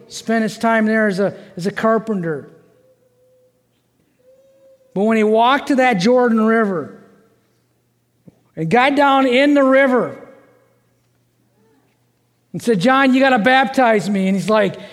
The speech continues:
this is a baptism of repentance of sins. You're the spotless Lamb of God. You, of all people, shouldn't be baptized. And Jesus said, "To fulfill all righteousness,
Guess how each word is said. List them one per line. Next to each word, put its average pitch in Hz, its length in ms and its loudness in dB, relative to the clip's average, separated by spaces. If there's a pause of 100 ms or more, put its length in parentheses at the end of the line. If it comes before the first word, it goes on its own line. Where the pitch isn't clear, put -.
(140)
this 269 180 0
is 285 140 0
a 277 80 2
baptism 247 760 0
of 214 300 -2
repentance 247 680 0
of 202 120 -2
sins. 240 560 -2 (180)
You're 277 160 2
the 240 80 0
spotless 269 560 0
Lamb 254 240 4
of 208 120 0
God. 247 300 2 (300)
You, 277 400 2
of 240 220 0
all 294 320 2
people, 277 420 2
shouldn't 277 480 0
be 262 160 2
baptized. 233 840 0 (440)
And 185 420 -8 (160)
Jesus 226 440 -2
said, 226 560 -2
"To 214 80 -2
fulfill 233 480 -2
all 220 200 2
righteousness, 214 840 -2